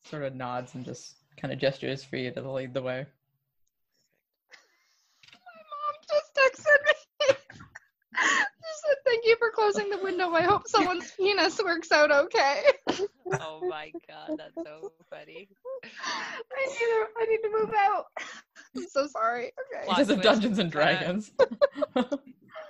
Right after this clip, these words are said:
Speaker 2: I need this to be an in your house type thing again, so when I yell this out loud, it's just your neighbors that hear.
Speaker 1: Mm-hmm.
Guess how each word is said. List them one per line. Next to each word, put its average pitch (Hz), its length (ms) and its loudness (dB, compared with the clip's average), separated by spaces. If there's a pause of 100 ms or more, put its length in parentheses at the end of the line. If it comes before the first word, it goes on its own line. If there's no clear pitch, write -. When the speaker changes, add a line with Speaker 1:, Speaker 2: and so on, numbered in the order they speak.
(300)
Speaker 2:
I 320 120 4
need 330 200 -2
this 381 200 2
to 403 100 2
be 311 160 0
an 285 120 4
in 247 220 -2
your 233 200 4
house 220 300 4
type 214 280 4
thing 220 180 0
again, 220 300 0
so 247 140 -6
when 240 120 -2
I 233 60 -2
yell 214 260 0
this 214 220 -4
out 196 180 2
loud, 202 260 2
it's 214 140 -4
just 233 200 -4
your 214 300 0
neighbors 208 520 -4
that 208 140 0
hear. 226 360 -2 (340)
Speaker 1:
Mm-hmm. 196 260 -4